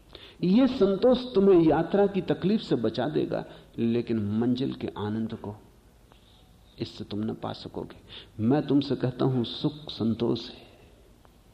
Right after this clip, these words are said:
और सुख केवल उसी को मिलता है जिसने स्वयं को जाना। स्वयं को जानना सुख है, स्वयं में रत हो जाना महासुख है, स्वयं में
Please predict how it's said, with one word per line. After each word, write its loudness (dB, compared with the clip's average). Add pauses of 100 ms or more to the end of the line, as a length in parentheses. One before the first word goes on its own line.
(680)
और -4
सुख -4
केवल -2
उसी -4
को -6
मिलता -4
है -10 (260)
जिसने -6
स्वयं -6
को -6
जाना। -10 (280)
स्वयं 2
को -4
जानना -4
सुख -10
है, -20 (1800)
स्वयं 6
में 6
रत 2
हो 2
जाना -2
महासुख -4
है, -20 (2250)
स्वयं -2
में -2